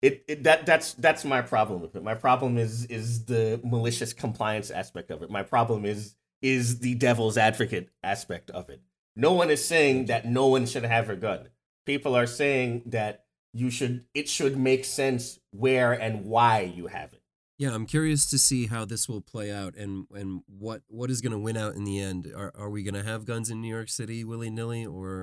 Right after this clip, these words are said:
Speaker 2: are we gonna find a way to keep the, those forces at bay?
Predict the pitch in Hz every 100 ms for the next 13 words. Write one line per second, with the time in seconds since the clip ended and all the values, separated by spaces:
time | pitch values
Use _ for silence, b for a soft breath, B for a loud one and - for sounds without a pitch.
0 | 90 95 95 92 92 - 92 90 90 90
1 | 87 82 _ _ _ _ _ - - -
2 | 107 - _ 98 90 87 80 95 92 -
3 | 104 92 - 80 85 - 80